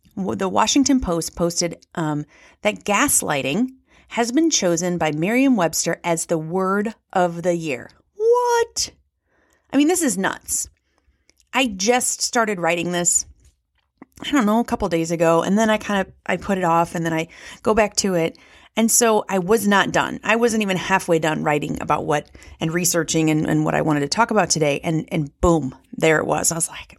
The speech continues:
"Hmm, interesting, very interesting." So I'm not the only one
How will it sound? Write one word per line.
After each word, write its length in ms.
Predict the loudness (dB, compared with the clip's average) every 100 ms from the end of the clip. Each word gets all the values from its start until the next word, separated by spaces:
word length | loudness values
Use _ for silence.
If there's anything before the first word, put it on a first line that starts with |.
| -4
"Hmm, 180 | -2 -2 -10 -2
interesting, 600 | 0 0 -2 -4 -4 -10 -18 _
very 340 | 0 2 2 0
interesting." 720 | -2 -4 -4 -2 -2 -6 -10 -16 -20 -20 _
So 160 | -4 0
I'm 180 | 2 4
not 200 | 2 0
the 100 | -2
only 220 | 0 2
one 280 | 2 2 0